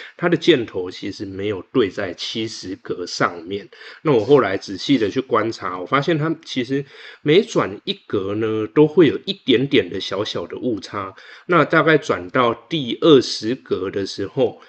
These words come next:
我会发现哦，它的误差好像是，比如说我们今天要转一格好了，但是实际上它可能只转了零点九格，那或者零点九九格嘛，那这样子其实在它的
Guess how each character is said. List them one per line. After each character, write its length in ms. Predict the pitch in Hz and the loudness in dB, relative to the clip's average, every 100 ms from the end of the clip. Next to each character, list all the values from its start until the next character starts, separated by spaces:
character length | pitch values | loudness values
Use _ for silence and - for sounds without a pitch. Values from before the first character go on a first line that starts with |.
| - _ | -20 _
我 80 | - | 2
会 140 | 120 151 | 6 6
发 200 | 147 147 | 6 4
现 220 | 160 123 | 2 0
哦， 220 | 104 92 | -2 -6
它 140 | 135 139 | -4 -2
的 80 | |
误 260 | 135 175 123 | 0 0 0
差 320 | - 123 123 | 0 0 2
好 160 | 110 90 | 0 -8
像 240 | - 123 | -4 -4
是， 320 | 107 131 107 - - | -4 -6 -6 -6 4
比 100 | 135 | 8
如 140 | 156 | 8
说 120 | 185 | 10
我 80 | 220 | 8
们 140 | 127 117 | 8 4
今 80 | |
天 80 | 143 | 4
要 80 | 147 | 4
转 260 | 143 95 92 | 0 -4 -6
一 100 | - - | -10 -8
格 240 | 107 90 | -8 -6
好 220 | 87 95 | -6 -8
了， 120 | 82 90 | -8 -2
但 100 | 127 | 2
是 80 | 135 | 2
实 220 | - 104 | 0 -6
际 160 | 120 113 | -4 -2
上 200 | 127 104 | -2 -2
它 120 | 117 | -8
可 200 | - 101 | -4 -6
能 140 | 82 90 | -4 -10
只 180 | 110 98 | -10 -8
转 320 | - 95 87 | -6 -6 -6
了 80 | 87 | -6
零 260 | 101 107 127 | -6 -6 0
点 280 | 120 110 | 0 0
九 320 | 131 127 92 - | 0 -2 -2 -4
格， 320 | - 90 98 - - - | -4 -2 -4 -8 -20 -4
那 280 | 170 165 120 - _ _ _ _ - _ - | 2 2 2 -8 _ _ _ _ -20 _ -4
或 80 | 139 | 0
者 120 | 143 | 2
零 200 | 127 135 | 2 4
点 220 | 139 98 | 2 2
九 180 | 101 104 | 2 2
九 200 | 120 98 | 2 0
格 260 | - 87 | -2 -8
嘛， 240 | 90 87 - | -8 -10 -10
那 120 | 117 117 | -6 0
这 120 | 131 | 2
样 120 | 127 | 0
子 160 | 110 98 | -2 -8
其 220 | - 98 | -8 -8
实 160 | 107 | -8
在 340 | 95 127 107 92 - - - | -4 0 0 -2 -8 -20 -4
它 200 | 131 123 - | 0 2 4
的 760 | 110 95 92 90 90 90 90 | 2 2 -2 -4 -6 -6 -6